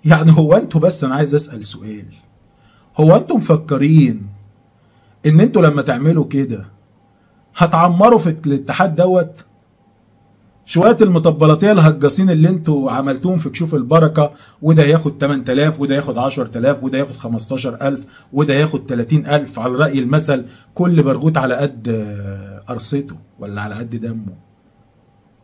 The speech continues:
ما هي فلوس يا بيه ومال سايب، والمال السايب بيعلم ايه؟ بيعلم السرقه،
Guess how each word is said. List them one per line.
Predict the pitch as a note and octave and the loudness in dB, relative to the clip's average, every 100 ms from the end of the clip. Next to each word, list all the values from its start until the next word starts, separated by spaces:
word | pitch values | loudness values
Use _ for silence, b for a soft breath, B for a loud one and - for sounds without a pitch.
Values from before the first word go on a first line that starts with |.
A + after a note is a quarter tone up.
| _ _ _ _ | _ _ _ _
ما | D3+ E3+ | 0 0
هي | |
فلوس | E3 G3+ A#3 | 2 2 4
يا | G3 | 4
بيه | F3 G#3+ | 4 6
ومال | G3+ G3+ | 6 2
سايب، | - F#3 F#3+ E3 A2+ - - _ _ _ _ _ _ _ _ _ _ _ - | 2 2 4 2 0 -6 -20 _ _ _ _ _ _ _ _ _ _ _ -2
والمال | E3 F#3 A#3 | 0 4 4
السايب | A#3 - A3 A3+ F#3+ | 4 4 6 8 6
بيعلم | F3 E3 G3 G#3 F3+ | 2 2 0 0 0
ايه؟ | F#3 F#3+ F3+ A#2 G2+ _ _ _ _ _ _ _ - | 2 2 0 -2 -10 _ _ _ _ _ _ _ -12
بيعلم | G3 D4 C4+ | -8 -4 -4
السرقه، | E3 - A3+ F3+ A#2+ | -2 2 2 2 -8